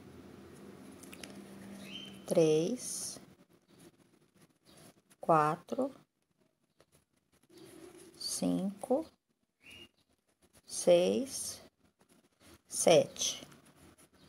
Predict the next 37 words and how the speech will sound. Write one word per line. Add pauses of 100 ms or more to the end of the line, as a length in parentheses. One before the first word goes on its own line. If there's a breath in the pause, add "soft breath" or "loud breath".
(140)
E
no
próximo, (360 soft breath)
eu
vou
fazer
um
aumento.
Então,
nós
vamos
fazer
isso
a
volta
toda,
com
sete
pontos
baixos
e
um
aumento. (600 loud breath)
E
essa
volta
aqui,
meninas, (720 loud breath)
ela
vai
encerrar
com
cinquenta
e
quatro
pontos
baixos,